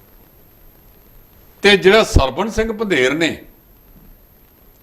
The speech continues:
ਇਹਨਾਂ ਦੀ ਜਥੇਬੰਦੀ ਹੈ ਕਿਸਾਨ ਮਜ਼ਦੂਰ ਸੰਘਰਸ਼ ਕਮੇਟੀ।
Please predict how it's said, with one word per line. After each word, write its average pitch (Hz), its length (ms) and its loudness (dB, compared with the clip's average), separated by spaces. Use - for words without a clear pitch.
ਇਹਨਾਂ 143 240 0
ਦੀ 139 140 -4
ਜਥੇਬੰਦੀ 127 560 0
ਹੈ 151 80 4
ਕਿਸਾਨ 131 680 2
ਮਜ਼ਦੂਰ 123 560 -4
ਸੰਘਰਸ਼ 131 560 -2
ਕਮੇਟੀ। 107 340 -10